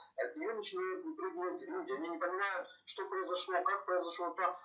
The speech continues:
Они начинают разделить, кого послушать. А, а, вот, наверное, он говорит там, а, лошадь, ра, ничего. И люди начинают в конфузе в таком находиться.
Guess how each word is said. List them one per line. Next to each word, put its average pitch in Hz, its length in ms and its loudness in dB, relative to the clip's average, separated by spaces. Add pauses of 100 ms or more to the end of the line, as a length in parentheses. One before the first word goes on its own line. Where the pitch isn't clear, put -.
(120)
Они 180 160 -2
начинают 339 500 2
разделить, 320 400 -4
кого 180 320 0
послушать. 180 680 0 (480)
А, 185 520 4 (280)
а, - 240 4 (420)
вот, 415 600 0
наверное, 370 540 2
он - 80 0
говорит 370 380 2
там, - 120 0
а, 311 480 2 (320)
лошадь, 160 440 -2
ра, 170 340 6
ничего. 311 360 -2
И 302 160 -2
люди 262 240 -2
начинают 220 600 2
в - 80 -20
конфузе 175 540 0
в - 80 -16
таком - 280 -4
находиться. - 580 -6